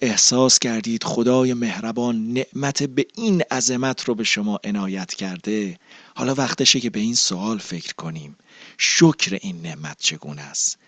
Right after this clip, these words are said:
شکر قلبی و زبانی و عملی. اگر بخوایم عملاً این نعمت رو سپاس بگیم،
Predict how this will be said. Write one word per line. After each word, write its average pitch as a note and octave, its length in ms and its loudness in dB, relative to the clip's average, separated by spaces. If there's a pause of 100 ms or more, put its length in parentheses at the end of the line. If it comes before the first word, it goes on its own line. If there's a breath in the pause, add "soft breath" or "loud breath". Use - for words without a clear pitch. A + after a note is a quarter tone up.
(200 soft breath)
شکر A2+ 640 0
قلبی G#2 560 -4
و G#2 100 0
زبانی G2 680 -2
و G#2 80 -4 (100)
عملی. F#2+ 640 -6 (720 loud breath)
اگر C#3 260 6
بخوایم C3+ 380 4 (100)
عملاً C#3+ 680 4
این B2+ 280 -2
نعمت A2+ 520 -4
رو G#2+ 320 -2 (440 loud breath)
سپاس A#2 760 2
بگیم، A2+ 680 0